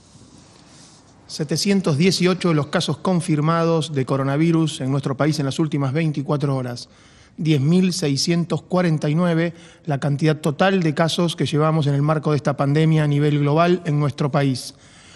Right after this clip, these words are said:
La tasa de incidencia con respecto a cien mil habitantes son de veintitrés coma seis casos. Cincuenta y uno coma cuatro por ciento está afectando a varones, el cuarenta y ocho coma seis por ciento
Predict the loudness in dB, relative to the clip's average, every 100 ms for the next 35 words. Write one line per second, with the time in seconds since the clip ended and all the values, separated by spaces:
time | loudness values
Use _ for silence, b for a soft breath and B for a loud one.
0 | B -2 0 0 -2 -2 0 0 0 0
1 | 2 2 2 0 0 0 -2 -2 -2 -2
2 | 0 0 -2 B B B -6 -2 2 4
3 | 4 4 2 0 0 2 2 0 0 0
4 | 2 2 2 0 -2 0 -2 -2 -2 0
5 | 0 -2 -2 -4 -6 -6 -8 -14 -16 b
6 | b b b _ -6 -2 0 2 2 2
7 | 2 0 0 -2 -2 -2 -2 0 0 -2
8 | -4 -6 -2 0 2 2 -2 -4 -4 -2
9 | 0 0 2 0 0 -4 -4 -4 -4 -4
10 | -4 -4 -4 -4 -4 -4 -6 -2 0 0
11 | 0